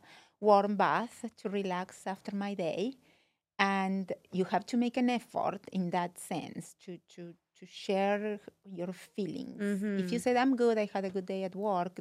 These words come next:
Speaker 1: that is, you see the difference between one
Speaker 2: Yes.
Speaker 1: and the other?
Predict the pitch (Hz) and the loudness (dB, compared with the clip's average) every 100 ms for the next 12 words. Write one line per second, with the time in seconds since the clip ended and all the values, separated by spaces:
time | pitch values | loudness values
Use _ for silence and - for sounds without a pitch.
0 | 175 190 190 180 - - _ _ _ _ | -4 -2 -2 -6 -10 -20 _ _ _ _
1 | _ - 196 - 202 196 185 - 202 247 | _ -8 -6 -2 0 0 -2 -2 0 0
2 | 196 175 185 208 196 196 196 208 208 190 | 2 4 6 4 4 0 -2 -2 -2 -2
3 | 196 | -4